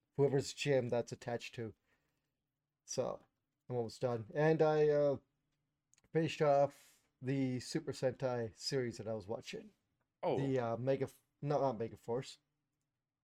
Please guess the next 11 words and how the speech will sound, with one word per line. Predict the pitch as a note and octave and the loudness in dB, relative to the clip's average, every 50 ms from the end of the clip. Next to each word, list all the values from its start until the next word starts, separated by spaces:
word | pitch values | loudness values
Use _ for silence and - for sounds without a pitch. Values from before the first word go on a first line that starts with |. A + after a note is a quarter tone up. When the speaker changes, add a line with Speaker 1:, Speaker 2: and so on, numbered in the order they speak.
| _ _ - | _ _ -4
Speaker 1:
Uh, | C3 B2+ B2 B2 B2 A#2 A2 | -4 -2 0 0 0 0 2
Wild | G#2+ C3 C#3 E3+ F#3+ G3 | 4 4 6 6 6 4
Force, | - - G#3+ A3 A3 A3 - | 4 4 6 6 6 6 4
I | F3+ | 2
guess | G3 F#3+ - | 2 2 0
would | G3+ E3+ | 0 0
be | G3 G3 F#3+ | 4 4 6
in | F3+ F#3 F3+ F#3 | 6 6 2 2
English. | - F#3 G3+ A3+ A#3+ A#3+ A3+ - - - _ _ _ _ _ _ _ _ _ _ _ _ _ _ - | 2 0 2 4 4 4 4 2 -8 -14 _ _ _ _ _ _ _ _ _ _ _ _ _ _ -8
Speaker 2:
Okay. | - - - G2+ F2+ G#2+ - _ _ _ _ _ - - _ _ _ - | -8 -4 -4 -4 -6 -6 -10 _ _ _ _ _ -20 -20 _ _ _ -2
Speaker 1:
Uh, | C#3+ D3+ E3 F#3+ G#3 A3 B3 G3+ | 0 2 4 4 4 2 2 0